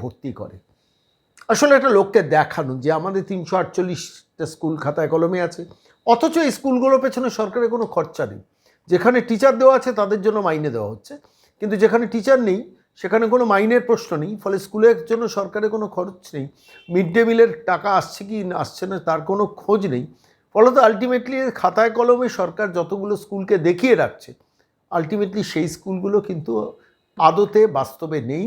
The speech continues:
তার সংখ্যাটা হচ্ছে তিন চার আট, তিনশো আটচল্লিশটা এমন স্কুল এই মুহূর্তে আইডেন্টিফাইড যেখানে কোনো ছাত্রছাত্রী নেই। এর মধ্যে বেশ কিছু স্কুলে অবশ্য শিক্ষক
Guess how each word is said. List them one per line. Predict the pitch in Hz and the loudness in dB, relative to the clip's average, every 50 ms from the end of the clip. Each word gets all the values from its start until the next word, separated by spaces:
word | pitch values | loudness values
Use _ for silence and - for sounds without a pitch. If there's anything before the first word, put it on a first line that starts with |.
| 254 - | -6 -6
তার | 160 143 - - - | -6 -6 -6 -10 -10
সংখ্যাটা | - 165 180 202 208 - - 214 214 190 170 131 131 | -8 -6 -6 -6 -6 -8 -8 -8 -4 -4 -4 -4 -4
হচ্ছে | 151 156 _ - 214 214 - _ _ _ _ _ _ _ _ - | -10 -12 _ -14 -14 -14 -14 _ _ _ _ _ _ _ _ 0
তিন | 240 240 262 277 277 247 - - - | 2 2 4 2 0 -4 -6 -2 0
চার | 160 160 170 175 - - - _ - 120 127 | 2 4 4 2 0 -4 -10 _ -6 -4 -4
আট, | 120 - - - _ _ | -4 -6 -10 -20 _ _
তিনশো | 190 190 202 190 190 - - - 226 220 247 - - - _ - 160 | -8 -6 -6 -6 -8 -10 -4 -2 0 0 0 -2 -6 -10 _ -6 -6
আটচল্লিশটা | 156 - _ _ - 180 185 180 180 156 - - - 196 196 190 143 | -6 -8 _ _ -4 -4 -2 -2 -8 -10 -10 -8 -6 -6 -4 -2 -4
এমন | 131 147 151 143 - - | -4 -4 -6 -6 -8 -12
স্কুল | _ _ 180 185 220 247 240 - - _ _ _ _ _ _ _ _ | _ _ -6 -4 -4 -4 -6 -8 -16 _ _ _ _ _ _ _ _
এই | 170 170 180 175 | 0 0 2 2
মুহূর্তে | 175 170 175 180 175 220 233 240 - - - 143 | 0 0 -2 -2 0 0 0 0 -2 -6 -4 -4
আইডেন্টিফাইড | 143 143 151 175 185 170 156 - - 180 208 220 196 160 | -2 -2 -2 -4 -4 -6 -10 -10 -8 -6 -6 -6 -4 -6
যেখানে | 143 - 151 151 151 156 - | -6 -6 -6 -10 -10 -2 0
কোনো | 233 240 247 233 233 | 2 2 2 0 0
ছাত্রছাত্রী | - 202 - - - 123 - 131 - _ - 143 160 | -4 -8 -8 -8 -16 -14 -14 -16 -16 _ -12 -10 -10
নেই। | 185 240 - _ _ _ _ _ _ _ _ _ - | -10 -10 -12 _ _ _ _ _ _ _ _ _ 0
এর | 208 214 | 2 2
মধ্যে | 277 277 240 285 254 | 2 2 2 2 2
বেশ | 226 - - - | 2 0 -2 -6
কিছু | 233 202 220 247 190 | -10 -10 -8 -10 -10
স্কুলে | - _ 190 190 180 180 | -10 _ -6 -2 -2 -2
অবশ্য | 170 175 151 - 233 - - | -2 -4 -8 -10 -12 -14 -14
শিক্ষক | - 156 151 - - 143 | -16 -16 -18 -14 -16 -16